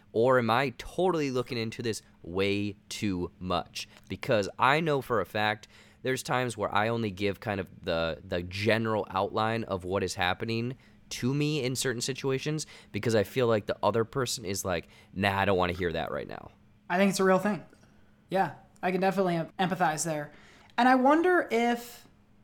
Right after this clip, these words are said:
Speaker 2: I don't know, I'm trying to think if I've had I think it's the kind of thing that is anxiety talking, because when I've been, like, in a shit mood and someone else tells me something good that's happened to them,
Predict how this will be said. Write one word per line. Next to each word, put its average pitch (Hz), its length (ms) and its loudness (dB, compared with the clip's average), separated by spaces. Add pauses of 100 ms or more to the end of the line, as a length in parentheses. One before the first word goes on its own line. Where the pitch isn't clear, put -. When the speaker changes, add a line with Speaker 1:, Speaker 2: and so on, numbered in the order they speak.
(320)
Speaker 2:
I 240 100 4
don't 277 120 8
know, 233 80 8
I'm 196 140 6
trying 254 220 4
to 240 60 4
think 226 240 0
if 202 140 0
I've 190 420 6
had 175 640 0 (720)
I 233 80 6
think 349 180 6
it's 392 160 4
the 233 120 0
kind 214 260 4
of 208 80 2
thing 196 440 2
that 175 480 2 (240)
is 175 680 0
anxiety 170 560 2
talking, 196 640 0 (300)
because 214 400 4
when 208 180 6
I've 226 300 6
been, 190 420 4
like, 185 220 2
in 185 80 0
a 175 60 0
shit 180 280 2
mood 180 240 2
and 170 140 -2
someone 180 220 0
else 170 160 0
tells 180 200 2
me 175 100 -2
something 170 580 0 (320)
good 175 240 0
that's 170 160 -4
happened 165 300 0
to 185 80 -2
them, 185 260 -2